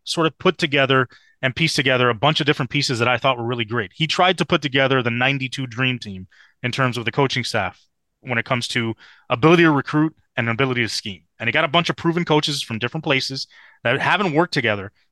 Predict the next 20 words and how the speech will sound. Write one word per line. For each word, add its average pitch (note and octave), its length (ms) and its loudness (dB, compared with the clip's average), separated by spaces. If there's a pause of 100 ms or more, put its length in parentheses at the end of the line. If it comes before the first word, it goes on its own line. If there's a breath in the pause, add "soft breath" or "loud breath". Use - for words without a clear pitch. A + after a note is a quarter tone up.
and B2 140 -2
thought D3 160 2
he D3+ 80 2
can B2 240 0
mesh, D3+ 240 4
he C3+ 120 -2
can C3 160 -2
mesh C#3 220 2
them C3 120 0
together A#2 420 -2 (300)
under C3 180 0
one A#2+ 260 0
roof. G#2+ 320 -8 (140)
And B2 240 2
that C#3 180 0 (280)
didn't B2 260 0
sort B2 180 0
of G2+ 100 -6
work G#2+ 200 -6
out. - 160 -6